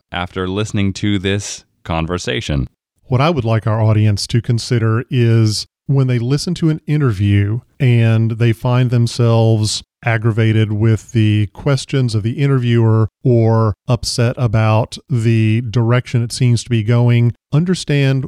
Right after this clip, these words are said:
Speaker 2: what the actual purpose behind that interview is. It's not to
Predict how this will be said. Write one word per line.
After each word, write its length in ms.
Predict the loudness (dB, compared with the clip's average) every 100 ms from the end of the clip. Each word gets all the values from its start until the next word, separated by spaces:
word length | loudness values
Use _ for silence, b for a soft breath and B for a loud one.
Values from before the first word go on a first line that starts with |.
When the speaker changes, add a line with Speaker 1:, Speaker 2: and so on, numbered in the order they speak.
| -8
Speaker 2:
what 360 | -2 0 0 0
the 160 | -4 -2
actual 460 | -2 -2 -2 -2 -2
purpose 360 | 0 0 0 -2
behind 400 | -2 2 2 2
that 200 | 0 2
interview 380 | 2 2 2
is. 400 | 2 2 2 -2 -8 _ -2
It's 220 | -2 -2
not 340 | -2 -4 -6
to 480 | -4 0 2 2 0